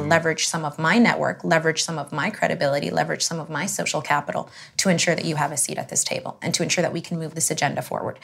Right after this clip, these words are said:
Speaker 2: And maybe put my own name on the line and say, "Hey, I'd like to talk about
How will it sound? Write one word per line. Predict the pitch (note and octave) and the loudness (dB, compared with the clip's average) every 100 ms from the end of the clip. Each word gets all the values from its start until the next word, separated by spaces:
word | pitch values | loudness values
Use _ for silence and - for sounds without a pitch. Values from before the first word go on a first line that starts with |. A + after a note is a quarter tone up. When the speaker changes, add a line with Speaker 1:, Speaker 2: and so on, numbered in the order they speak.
| - - - | -14 -4 2
Speaker 2:
And | G3+ | 4
maybe | F#3+ | 4
put | F#3+ - | 2 2
my | F3+ - | 2 2
own | G3+ B3 | 4 6
name | F3 D#3 | 4 0
on | D3+ | -6
the | D3 | -6
line | D3 C#3+ | -6 -6
and | C#3+ C#3+ | -6 -6
say, | - | -4
"Hey, | G#3 - | -2 2
I'd | A3 | 2
like | A#3 A#3 | 2 -2
to | F#3 | -2
talk | E3 C#3 | -2 -2
about | D#3+ D3 C#3+ | 0 0 0